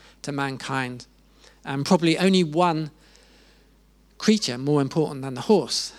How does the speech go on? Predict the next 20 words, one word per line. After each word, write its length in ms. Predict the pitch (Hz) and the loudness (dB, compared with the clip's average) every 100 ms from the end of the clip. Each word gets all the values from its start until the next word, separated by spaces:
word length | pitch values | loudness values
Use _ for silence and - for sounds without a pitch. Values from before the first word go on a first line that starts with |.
| - | -16
and 140 | 131 139 | -10 -8
that 120 | - | -8
must 300 | 131 - - | -8 -8 -6
be, 320 | 131 123 110 - - - | -8 -8 -14 -18 -20 -16
uh, 300 | 127 123 123 | -12 -12 -10
the 80 | 139 | -8
dog. 360 | 143 135 - - - _ - - - | -2 -2 -4 -16 -20 _ -20 -20 -12
Um, 440 | 131 131 127 123 - - _ _ - | -8 -6 -6 -10 -12 -14 _ _ 2
I 80 | 160 | 6
think 260 | 220 208 | 6 6
in, 300 | 190 156 147 - - _ - | 2 0 -2 -12 -20 _ -6
at 140 | 175 143 | -4 0
the 80 | |
beginning 320 | 151 202 233 214 | 6 8 8 4
of 100 | - | 2
creation, 680 | 175 170 180 233 254 233 - | 2 4 4 2 0 -2 2
God 320 | 185 190 - | 4 4 0
probably 560 | 208 233 170 143 131 127 - - _ - | -2 0 0 -2 -4 -6 -20 -20 _ -6
created 600 | - 165 170 175 143 143 | 2 4 4 2 0 2
one 460 | 175 196 202 196 | 4 6 2 0